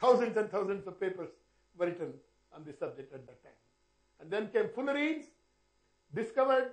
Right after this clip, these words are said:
in the lab in nineteen eighty-five, made in the lab in nineteen ninety. Then came nanotubes of various kinds,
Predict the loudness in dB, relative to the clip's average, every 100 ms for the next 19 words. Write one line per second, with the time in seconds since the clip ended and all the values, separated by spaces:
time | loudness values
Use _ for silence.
0 | -10 -6 -4 0 0 -2 -2 -2 -4 -2
1 | -2 -2 0 2 2 2 2 2 0 2
2 | 4 4 2 -4 -4 -6 -6 -4 -2 -2
3 | -4 -6 -6 _ _ _ _ _ _ -4
4 | -4 4 6 6 4 0 -2 -2 -4 -4
5 | 0 0 0 -2 -2 -2 -6 -8 -10